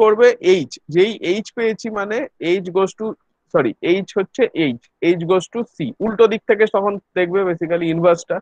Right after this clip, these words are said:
তো এইচ goes to সি করে দেবে, তাহলে ও দেখো এইচ goes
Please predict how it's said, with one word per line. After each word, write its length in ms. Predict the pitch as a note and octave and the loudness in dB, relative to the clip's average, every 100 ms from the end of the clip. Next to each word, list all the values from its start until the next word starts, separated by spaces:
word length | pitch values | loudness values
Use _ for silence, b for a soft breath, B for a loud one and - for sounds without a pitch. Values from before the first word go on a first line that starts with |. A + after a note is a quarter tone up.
| - _ _ _ - | -12 _ _ _ -2
তো 60 | G3 E3+ | 0 2
এইচ 140 | G#3 G3 | 2 2
goes 160 | A3+ G#3+ | 0 0
to 60 | A3+ - | -4 -6
সি 100 | A3 G#3+ A3 | -8 -4 -2
করে 140 | G3 F#3+ | 0 -2
দেবে, 160 | F#3 G3+ _ | -4 -10 _
তাহলে 200 | F3 F3+ F3 | -2 0 0
ও 20 | E3+ | 2
দেখো 180 | E3 F#3 E3 D3+ | 0 0 -2 -2
এইচ 120 | D3+ C#3+ | -2 -4
goes 140 | D3+ | -6